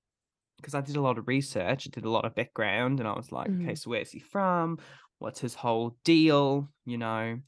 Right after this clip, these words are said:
Speaker 1: And
Speaker 2: Right.
Speaker 1: then I was like, "Well, how is he getting to America?" So it was, like, this whole thing where <laughs> I created this, um, <laughs> I created this narrative that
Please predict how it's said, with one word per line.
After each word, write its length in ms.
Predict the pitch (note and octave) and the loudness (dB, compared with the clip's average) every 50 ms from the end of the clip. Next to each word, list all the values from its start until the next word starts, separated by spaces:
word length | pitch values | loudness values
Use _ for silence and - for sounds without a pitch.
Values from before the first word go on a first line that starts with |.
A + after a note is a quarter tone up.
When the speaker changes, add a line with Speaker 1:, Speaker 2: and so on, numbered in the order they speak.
| - - - - - _ _ | -18 -20 -20 -20 -20 _ _
Speaker 1:
And 120 | - A#2+ B2+ | -6 -2 0
Speaker 2:
Right. 60 | B2 | 0
Speaker 1:
then 220 | A#2+ A#2+ A#2+ B2 | 2 2 0 0
I 120 | - - A#2 | -2 -2 -4
was 120 | A2+ G#2+ | -4 -4
like, 200 | A2 G2+ - - - | -4 -6 -6 -6 -6
"Well, 80 | B2+ | -8
how 180 | - C3+ B2 B2 | -4 -2 -2 -2
is 80 | B2 | -2
he 60 | B2 A#2+ | -4 -2
getting 200 | A#2+ A#2+ A#2+ A#2+ | -2 -2 -2 -2
to 100 | A#2+ - | -4 -6
America?" 420 | A#2 A2+ A2+ A#2 A#2+ A#2+ - - C#3 | -4 -2 0 0 -2 -2 -4 -6 -6
So 140 | C#3 - C#3 | -6 -4 -6
it 60 | - | -4
was, 160 | - C#3+ C3+ | -4 -4 -2
like, 200 | C#3 C3 B2+ B2+ | 0 -2 -2 -2
this 140 | - C3+ - | -6 -10 -10
whole 240 | - - C#3+ C3+ C3 | -6 0 0 0 0
thing 460 | C3 - - C3+ C3 B2 A#2+ A#2+ A#2+ A#2 | 0 0 2 2 2 4 2 0 0 -2
where 140 | A2+ A2 - | -2 -4 -4
<laughs> 0 | |
I 460 | B2 - - - C3 C#3 F3+ F#3+ - - - C4 D4 - C#4 A3+ - | -6 -4 -2 -2 0 0 0 -2 -4 -6 -12 -12 -10 -8 -10 -10 -10
created 680 | - - - G3+ D3 C3+ B2+ B2+ B2 B2+ B2+ B2+ B2 A#2+ | -4 2 4 6 6 6 6 4 2 2 -2 -4 -4 -2
this, 300 | A2+ B2 A#2 A#2 - - - - | -2 -2 -2 -2 -6 -12 -10 -4
um, 560 | G#2+ G#2+ G2+ C#2 C2+ - A2 A#2+ C#3 C3+ C3+ - _ _ _ _ | -2 -2 0 0 -2 -4 -2 -2 -4 -4 -4 -8 _ _ _ _
<laughs> 240 | _ _ _ _ | _ _ _ _
I 720 | D3+ E3 - - - _ _ - - _ - G#3+ F3+ - C#3+ | -2 -2 -2 -4 -12 _ _ -20 -20 _ -10 -8 -4 -4 -2
created 280 | - E3+ D3+ D3 D3+ C#3+ | 2 4 4 4 4 2
this 120 | C3+ B2+ | 0 0
narrative 440 | C3+ B2+ B2 B2+ B2+ B2+ B2 A#2 A2+ | 0 0 0 0 0 -2 -2 -4 -4
that 100 | A#2 - | -8 -12